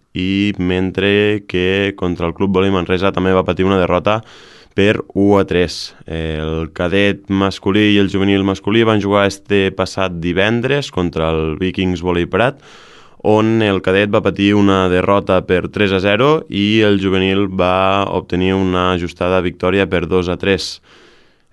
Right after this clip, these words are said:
Eh, finalment, els supersèniors van jugar contra el Vilassar de Mar, on van patir una derrota per zero a tres.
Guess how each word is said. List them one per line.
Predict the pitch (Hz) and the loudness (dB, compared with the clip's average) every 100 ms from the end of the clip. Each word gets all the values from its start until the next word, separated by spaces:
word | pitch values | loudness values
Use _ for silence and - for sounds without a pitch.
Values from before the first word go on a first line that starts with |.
| - | -6
Eh, | 87 85 82 | -4 -4 -4
finalment, | 90 90 101 120 127 | -2 0 2 2 2
els | 113 98 | 2 -2
supersèniors | 101 95 87 117 117 127 127 107 | -2 -2 0 0 2 4 2 0
van | 107 | 0
jugar | 104 101 98 | 2 2 2
contra | 98 92 92 | 0 0 0
el | 90 | 2
Vilassar | 92 90 - 98 | 0 0 0 0
de | 98 | 2
Mar, | 113 120 | 2 2
on | 101 | 2
van | 98 101 | 2 0
patir | 95 90 101 104 | -2 0 0 2
una | 98 95 95 | 2 2 2
derrota | 92 92 101 104 | 0 0 0 0
per | 98 95 95 87 | 2 2 2 0
zero | 87 85 78 | -2 0 -2
a | 67 | -4
tres. | 71 - | -8 -10